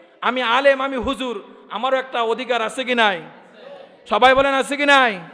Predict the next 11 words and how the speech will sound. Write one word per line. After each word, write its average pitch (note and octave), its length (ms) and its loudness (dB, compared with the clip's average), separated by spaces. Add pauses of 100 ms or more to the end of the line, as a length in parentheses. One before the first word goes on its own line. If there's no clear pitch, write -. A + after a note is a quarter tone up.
(680)
হতে - 240 2
পারে D4 180 4
আমি C#4 200 0
আপনার C#4 340 -6
মসজিদের C4 440 -2
ইমাম, A3 420 -6 (360)
কিন্তু A#3+ 220 -4
আমি C4+ 200 -2
বাংলাদেশের C4+ 580 -4
একজন B3 280 -2
নাগরিক, A#3+ 420 -2